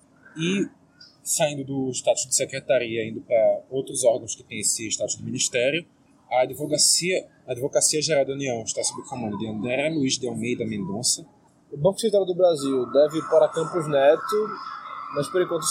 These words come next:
Speaker 2: como o Senado tá em recesso, não pode aprovar o nome dele. Por enquanto tá com o atual presidente do Banco Central, Ilian Gold, não sei, Gold, enfim.
Speaker 1: Goldfein, talvez.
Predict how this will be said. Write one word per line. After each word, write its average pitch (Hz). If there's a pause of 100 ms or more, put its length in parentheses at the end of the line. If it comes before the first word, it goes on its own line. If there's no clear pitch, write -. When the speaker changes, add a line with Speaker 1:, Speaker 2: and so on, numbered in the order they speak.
(140)
Speaker 2:
como 170
o 165
Senado 139
tá 143
em 156
recesso, 156
não 165
pode 165
aprovar 156
o 156
nome 156
dele. 156 (400)
Por 170
enquanto 165
tá 170
com 170
o 160
atual 156
presidente 160
do 139
Banco 143
Central, 151 (420)
Ilian 170
Gold, 147 (460)
não 165
sei, 165
Gold, 151 (640)
enfim. 156
Speaker 1:
Goldfein, 135
talvez. 104